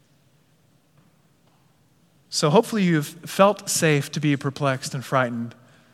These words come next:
but I want to invite you to continue to do so in this space of faith. So we're present, we're perplexed, and lastly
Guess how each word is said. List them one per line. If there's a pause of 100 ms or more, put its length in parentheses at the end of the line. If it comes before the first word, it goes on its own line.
(340)
but
I
want
to
invite
you
to
continue
to
do
so (520)
in
this
space (600)
of
faith. (2250)
So
we're
present,
we're
perplexed, (460)
and
lastly